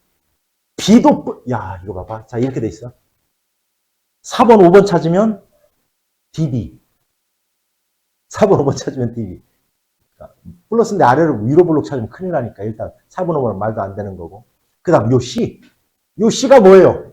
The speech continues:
영, 영 집어넣으면 바로 Y값이잖아. Y절편. X축 밑에서 만나야 돼. 마이너스에서. 이건 무조건 안 돼. 후보 탈락. 얘네들은 일찌감치 탈락. 그럼 둘 중에 하나야. 됐어요? 그럼 요거 보고. 자,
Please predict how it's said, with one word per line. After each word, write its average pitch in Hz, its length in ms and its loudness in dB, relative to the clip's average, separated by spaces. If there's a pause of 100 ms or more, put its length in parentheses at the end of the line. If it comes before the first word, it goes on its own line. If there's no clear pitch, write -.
(100)
영, 240 300 4
영 240 180 4
집어넣으면 196 420 0
바로 196 180 -2
Y값이잖아. 160 840 0
Y절편. 160 680 2 (920)
X축 202 560 -2 (320)
밑에서 226 380 0
만나야 165 260 2
돼. 113 100 -2
마이너스에서. 127 840 0
이건 143 220 -6
무조건 135 280 -8
안 107 160 -10
돼. 82 120 -20 (600)
후보 180 240 -6
탈락. 156 380 -10 (380)
얘네들은 151 480 -4 (100)
일찌감치 214 840 0
탈락. 107 340 -14 (320)
그럼 127 160 -14
둘 165 180 -6
중에 170 180 -6
하나야. 104 400 -6 (600)
됐어요? 143 320 -10 (120)
그럼 95 240 -10
요거 104 140 -6
보고. 82 300 -18 (840)
자, - 200 -20